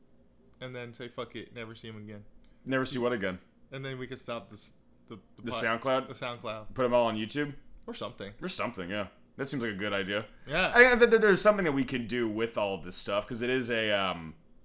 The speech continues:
Speaker 2: it's a lot of hours
Speaker 1: It's
Speaker 2: of
Speaker 1: a
Speaker 2: us
Speaker 1: lot, it's a
Speaker 2: talking.
Speaker 1: lot of
Speaker 2: It's a
Speaker 1: time.
Speaker 2: lot of hours.
Speaker 1: When you think about it.
Speaker 2: Well, I mean, you know, it's, uh, a hundred and twenty-seven times thirty. It's sixty hours. That is a day and a ha-, two and a half days.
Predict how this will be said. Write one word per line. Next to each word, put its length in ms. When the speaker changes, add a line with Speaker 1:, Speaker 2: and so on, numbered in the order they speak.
Speaker 2:
it's 160
a 80
lot 440
of 80
hours 460
Speaker 1:
It's 100
Speaker 2:
of 60
Speaker 1:
a 40
Speaker 2:
us 40
Speaker 1:
lot, 240
it's 100
a 20
Speaker 2:
talking. 100
Speaker 1:
lot 280
of 60
Speaker 2:
It's 80
a 40
Speaker 1:
time. 380
Speaker 2:
lot 380
of 80
hours. 560
Speaker 1:
When 80
you 100
think 260
about 340
it. 140
Speaker 2:
Well, 200
I 60
mean, 160
you 100
know, 140
it's, 240
uh, 240
a 60
hundred 340
and 100
twenty-seven 760
times 760
thirty. 600
It's 120
sixty 540
hours. 580
That 320
is 260
a 120
day 440
and 120
a 60
ha-, 260
two 280
and 80
a 40
half 240
days. 420